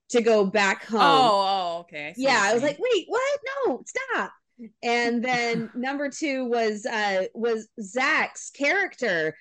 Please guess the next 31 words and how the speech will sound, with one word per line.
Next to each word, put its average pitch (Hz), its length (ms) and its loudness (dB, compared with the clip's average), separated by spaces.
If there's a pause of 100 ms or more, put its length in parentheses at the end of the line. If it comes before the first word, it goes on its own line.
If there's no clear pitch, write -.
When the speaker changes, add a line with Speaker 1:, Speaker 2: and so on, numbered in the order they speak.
(140)
Speaker 1:
Luis, 240 580 0
had 302 240 -4
a 285 40 -4
cane. 285 540 -6 (360)
And 247 560 0 (360)
I, 240 240 -4 (140)
and 247 160 2
we 247 100 0
didn't 226 220 2
know 247 140 -2
why. 302 380 -2 (380)
I, 240 240 0 (100)
I 254 80 0
was 262 180 4
like, 254 160 2
"Wait, 277 240 0
wait, 311 180 -4
wait. 294 320 -2
Did 208 120 -8
he 202 80 -2
have 190 120 -4
a 170 60 -8
stroke? 392 600 0
Did, 220 200 2 (160)
what, 226 360 -2
what's, 254 400 -4
what's 233 280 -4
Speaker 2:
Yeah. 254 80 -6
Speaker 1:
wrong? 175 380 -2
Why 214 180 2
can't, 254 400 -4